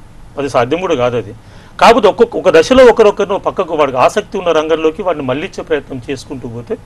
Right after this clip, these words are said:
అందరూ వస్తారు. మనకు, ఆ, జోక్గా చెప్తుంటారు, కుమారుని పట్టుకొని తండ్రి సీరియస్గా తిడుతూ, "వాడికి చూడరా పక్కోడికి వంద మార్కులు, వందకు వంద వచ్చినాయి,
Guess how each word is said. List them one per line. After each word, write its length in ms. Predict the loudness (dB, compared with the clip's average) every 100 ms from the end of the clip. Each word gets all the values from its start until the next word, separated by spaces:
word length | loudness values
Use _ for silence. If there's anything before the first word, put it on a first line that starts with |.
| -20 -20 -20 -12
అందరూ 300 | -4 -2 0
వస్తారు. 320 | -2 -6 -14 -14 -10
మనకు, 380 | -8 -6 -8 -10 -20 -20 -20 -8
ఆ, 280 | -6 -6 -6 -12 -8
జోక్గా 340 | -6 -4 -2 -2
చెప్తుంటారు, 560 | -4 -6 -6 -6 -6 -10 -20 -20 -20 -20 -20 -20 -20 -20 -10
కుమారుని 360 | 0 2 2 -2
పట్టుకొని 440 | -2 -2 -2 -4 -12 -20 -20 -20 -4
తండ్రి 360 | -2 0 -2 -4 -8
సీరియస్గా 420 | -2 -2 -2 -8
తిడుతూ, 260 | -8 -4
"వాడికి 320 | -2 -2 -2 -4
చూడరా 140 | -4
పక్కోడికి 440 | -4 -6 -4 -2
వంద 160 | -2 -4
మార్కులు, 360 | -2 -4 -4 -6
వందకు 280 | -4 -4
వంద 100 | -6
వచ్చినాయి, 320 | -8 -10 -12